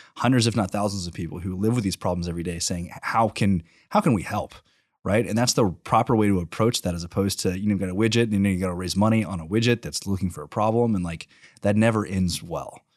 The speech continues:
right? But if you're actually tackling and actually giving a shit about what the hell you're doing and, and looking for these problems to solve, that's, hats off to you for doing it that way, because not everybody has, like, that foresight or maybe even the tenacity to, like, hit the pavement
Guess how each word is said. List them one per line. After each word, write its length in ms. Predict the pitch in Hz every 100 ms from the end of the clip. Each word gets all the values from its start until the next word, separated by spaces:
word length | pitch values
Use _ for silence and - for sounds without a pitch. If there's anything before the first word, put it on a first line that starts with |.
| _ _ -
right? 260 | 95 101
But 100 | 107 101
if 100 | 107
you're 100 | 107
actually 300 | 107 107 92
tackling 600 | - - 113 - 98 90
and 60 |
actually 200 | 117 117
giving 260 | 78 104 90
a 40 |
shit 200 | - 82
about 120 | 82 80
what 100 | -
the 80 |
hell 80 | 82
you're 100 | 82
doing 480 | - 131 87 90 135 - - - -
and, 180 | 98 90
and 220 | 95 92
looking 220 | 107 107
for 100 | 98
these 100 | 87
problems 320 | - 87 80 -
to 40 |
solve, 240 | - 92
that's, 280 | 82 - - - - - - - _ -
hats 180 | 175
off 100 | 196
to 80 | 135
you 80 | 131
for 80 | 107
doing 240 | 107 104
it 80 | 87
that 140 | 85
way, 80 | 87
because 240 | 85 - 110
not 100 | 135
everybody 240 | 123 104
has, 240 | 101 98
like, 140 | 85 80
that 220 | 85 - _ _
foresight 560 | - - 98 - 95 95
or 280 | 98 95 - _ _ - -
maybe 140 | 220
even 100 | 220
the 80 | 135
tenacity 720 | - 101 95 113 - 98 90
to, 120 | -
like, 140 | 90 -
hit 240 | - 117
the 80 | 101
pavement 640 | - 104 104 95 80 80